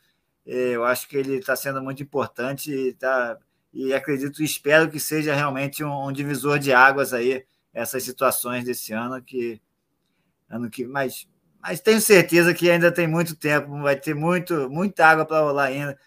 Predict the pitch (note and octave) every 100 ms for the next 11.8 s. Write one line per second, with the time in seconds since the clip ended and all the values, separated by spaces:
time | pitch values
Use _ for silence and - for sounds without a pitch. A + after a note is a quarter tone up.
0 | _ - C#3+ C#3+ D3 C3 C#3 C#3+ C#3+ C#3+
1 | C#3+ C#3+ C#3+ C3+ C#3+ C#3 C#3 C#3 E3 D#3
2 | - C3+ C3+ C#3 C3 _ _ _ _ -
3 | B2+ B2+ B2 A#2+ A2+ G#2+ G2+ G#2 A#2+ C#3
4 | - D#3 D3 C3 - C#3+ D3 C3 C3 C#3
5 | C#3 C#3 B2+ C3+ C3+ B2+ B2+ B2+ B2+ C3+
6 | B2+ C3 A#2 G#2+ C#3 C3+ A2 G2+ _ _
7 | _ B2 C3+ C#3+ C#3 B2+ A2+ - _ _
8 | _ _ _ _ _ _ _ _ - D3+
9 | C#3+ C#3 C#3 C#3+ C#3+ G2+ C3 C#3 A#2+ A#2+
10 | C3 C3 A2+ C3+ B2+ A#2 C3 - C#3 A#2
11 | C3+ C3 - B2+ - C3+ C3 -